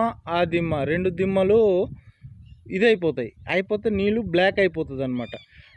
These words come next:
దానికి ఏం చేయాలంటే పైన మళ్ళీ వేసి అటుపక్క సీ-, సీకులు వేసి అటుపక్క సపోర్ట్ వేసి దానిపైన ఒక ఫీట్ మందమో రెండు ఫీట్ల మందం కంకర వేస్తే అప్పుడు అది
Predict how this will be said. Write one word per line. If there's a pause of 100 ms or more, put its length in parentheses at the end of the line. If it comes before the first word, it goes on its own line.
(120)
దానికి
ఏం
చేయాలంటే (220)
పైన (160)
మళ్ళీ (120)
వేసి (140)
అటుపక్క (140)
సీ-,
సీకులు
వేసి (600)
అటుపక్క
సపోర్ట్
వేసి (100)
దానిపైన
ఒక
ఫీట్
మందమో (120)
రెండు
ఫీట్ల
మందం (120)
కంకర
వేస్తే (540)
అప్పుడు
అది